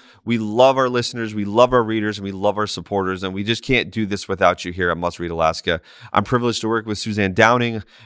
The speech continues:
and John Quick. It's been really great being a part of this team. And if you haven't, check us out on Facebook. Check us out on YouTube.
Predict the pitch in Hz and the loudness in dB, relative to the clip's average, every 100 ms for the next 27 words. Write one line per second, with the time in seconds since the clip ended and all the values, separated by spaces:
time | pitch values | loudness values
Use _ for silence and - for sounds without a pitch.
0 | - 87 92 90 87 85 - _ - 156 | -10 -4 0 0 0 -6 -16 _ 2 4
1 | 131 - _ _ - - - 107 98 90 | 4 -4 _ _ -6 -6 -2 -2 -2 -6
2 | 107 139 131 110 113 101 104 98 104 95 | -2 0 0 2 0 2 -2 0 2 2
3 | 92 95 - 98 92 90 - - - 110 | 0 -8 -6 -6 -6 -8 -14 -20 0 2
4 | 110 - 123 117 135 147 151 - 135 - | 2 0 -4 4 4 4 -4 -2 0 2
5 | - 117 85 - 170 160 - 160 151 - | 2 0 0 -4 0 0 -2 -6 -8 -14
6 | _ _ _ _ - 95 92 - 85 82 | _ _ _ _ -2 0 0 -2 -2 -2
7 | 80 90 139 160 - 151 143 | -8 -4 -2 0 0 0 0